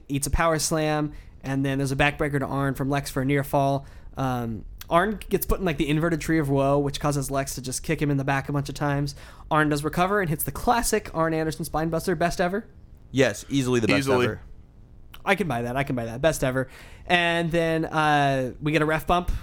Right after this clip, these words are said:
Speaker 1: here after the inverted tree of woe spot. And then, uh, there's an abdominal stretch spot here that I did not need to see.
Speaker 2: Can I, can I stop you for a minute? At one point of this match, Lex Luger's thrown out of the ring, and somebody in the crowd takes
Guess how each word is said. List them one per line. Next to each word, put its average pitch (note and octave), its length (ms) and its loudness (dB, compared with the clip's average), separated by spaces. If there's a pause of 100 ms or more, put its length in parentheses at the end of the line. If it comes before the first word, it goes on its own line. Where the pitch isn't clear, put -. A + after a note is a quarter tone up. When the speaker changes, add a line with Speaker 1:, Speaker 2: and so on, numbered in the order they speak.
Speaker 1:
here G#3 320 2
after C#3+ 520 2 (380)
the C3+ 300 4
inverted C3+ 340 2
tree C#3+ 140 2
of B2+ 120 0
woe B2+ 280 2
spot. C3 540 -2
And C3 240 -2
then, C3 280 -2 (420)
uh, B2+ 420 -2
there's C#3+ 400 2
an C#3 540 0
abdominal D3 380 2
stretch D#3 340 -2
spot D3 260 0
here D3+ 220 2
that C#3+ 80 2
I C3+ 40 0
did C3+ 140 0
not C#3 220 0
need C3 140 -2
to B2+ 40 -4
see. B2 420 -4 (160)
Speaker 2:
Can E3 140 4
I, F3 180 4
can D#3 160 -2
I C#3 100 2
stop G#2+ 280 0
you G#2+ 80 -4
for A2 120 -6
a G#2+ 40 -2
minute? G#2+ 300 -2 (360)
At B2 180 4
one C#3 220 4
point E3+ 200 2
of F3 60 2
this F3 160 0
match, D3 300 2
Lex A#2 360 0
Luger's B2+ 300 0
thrown A#2 260 2
out B2 60 4
of B2 80 0
the A2 80 2
ring, A2+ 320 0 (420)
and A#2 100 -4
somebody C3+ 340 4
in C#3+ 40 2
the C3 80 2
crowd B2 340 4
takes B2 200 -2